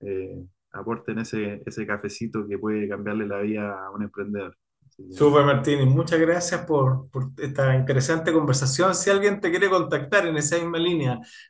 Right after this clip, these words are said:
Speaker 2: ¿dónde te puede ubicar o cómo puede contactar a Rayo?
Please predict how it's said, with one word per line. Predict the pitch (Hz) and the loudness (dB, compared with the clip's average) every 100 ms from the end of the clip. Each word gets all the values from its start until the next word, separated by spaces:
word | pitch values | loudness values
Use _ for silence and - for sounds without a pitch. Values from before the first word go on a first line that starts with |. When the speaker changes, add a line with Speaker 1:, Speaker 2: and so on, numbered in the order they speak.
| - | -2
Speaker 2:
¿dónde | 180 240 | 0 2
te | 226 226 | 4 2
puede | 214 208 | 6 6
ubicar | 180 160 196 208 | 6 6 4 4
o | 190 | 2
cómo | 185 214 196 | -2 -2 0
puede | 196 185 | -2 -2
contactar | 170 - - 165 | -6 -6 -2 2
a | 151 | 4
Rayo? | 143 120 110 104 | 4 2 0 -4